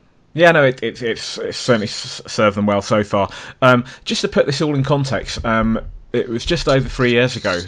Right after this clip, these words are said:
that, um, you started covering the Spurs ladies, pr-, uh, providing a reg-, regular update. Um, at the time, um, we, I think we were the first podcast to,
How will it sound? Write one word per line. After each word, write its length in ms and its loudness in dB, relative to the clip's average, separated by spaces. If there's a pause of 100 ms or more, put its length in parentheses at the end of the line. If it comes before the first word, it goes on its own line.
that, 240 -6 (100)
um, 540 -8 (600)
you 80 -6
started 380 -6
covering 500 -4 (260)
the 380 -8
Spurs 320 -4
ladies, 480 -6
pr-, 140 -14
uh, 160 -8
providing 460 -6
a 40 -10
reg-, 300 -6
regular 280 -6
update. 480 -8
Um, 340 -8
at 120 -8
the 60 -16
time, 480 -2 (600)
um, 480 -10 (140)
we, 160 -12
I 100 -10
think 200 -12
we 100 -10
were 140 -10
the 80 -14
first 420 -6
podcast 720 -8
to, 400 -10